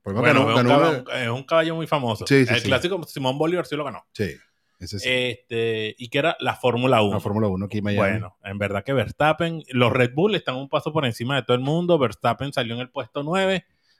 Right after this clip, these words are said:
Speaker 2: remontó, se mió a todo el mundo y quedó primero. Y el Checo Pérez quedó segundo y Alonso tercero.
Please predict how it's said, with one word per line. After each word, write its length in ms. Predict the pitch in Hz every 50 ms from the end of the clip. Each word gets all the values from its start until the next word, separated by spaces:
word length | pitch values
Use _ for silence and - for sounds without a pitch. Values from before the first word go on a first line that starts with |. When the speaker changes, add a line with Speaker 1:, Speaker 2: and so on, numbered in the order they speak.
| _ -
Speaker 2:
remontó, 760 | 123 127 131 131 123 120 120 117 113 104 - 156 185 196 180
se 200 | 165 - 156 131
mió 180 | 127 123 123 127
a 40 | 131
todo 140 | - 151 156
el 80 | 160 160
mundo 420 | 175 202 220 233 233 233 220 202
y 80 | 202 220
quedó 320 | - - 147 139 131 131
primero. 460 | - 139 139 123 101 92 - - - _ _ _ _
Y 480 | 131 147 175 190 196 202 196 196 185
el 120 | 165 147 -
Checo 280 | - 139 - - 123
Pérez 380 | - - 165 185 196 202 190 190
quedó 220 | _ 127 123 123 120
segundo 640 | - 160 165 180 202 208 214 208 208 208 208 - -
y 160 | 147 165 170 165
Alonso 580 | 151 135 131 127 135 139 131 - 160 165 160 - _ _ _ _ _ _
tercero. 500 | - 110 101 90 - 107 101 95 92 -